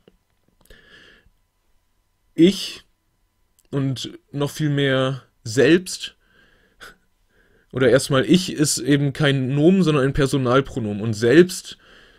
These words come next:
ja, das ist ja irgendwie noch was anderes. Das ist ja, ich weiß gar nicht, wie das grammatikalisch <laughs> einsortiert wird, aber, ähm, das ist ja, das, das Selbst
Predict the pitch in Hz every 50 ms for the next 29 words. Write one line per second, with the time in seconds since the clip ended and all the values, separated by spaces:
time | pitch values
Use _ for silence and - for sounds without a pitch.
0 | _ _ _ - 101 104 117 117 120 120 131 135 143 135 127 135 143 131 127 139
1 | 135 135 135 135 127 117 110 113 110 117 123 131 135 127 143 135 131 - 120 131
2 | 131 127 123 123 123 120 139 123 120 135 117 147 123 123 127 127 123 110 92 _
3 | _ _ _ _ _ _ _ _ _ _ _ _ _ _ _ _ _ _ _ _
4 | _ _ _ _ _ _ _ _ _ _ _ _ _ _ _ _ - 131 127 -
5 | - 139 127 123 - 147 127 123 117 - 143 127 127 - - 135 127 123 117 131
6 | 117 - 135 139 135 131 120 131 127 135 139 131 143 139 - - 151 139 123 -
7 | - 123 127 123 - - 120 120 127 127 123 123 123 120 117 107 98 - 107 127
8 | 123 120 120 120 120 117 101 65 - _ _ _ - 117 117 117 139 131 - 120
9 | 123 120 120 120 117 113 107 104 117 131 127 - - - 127 123 - - - 117
10 | 113 147 165 165 170 - - - -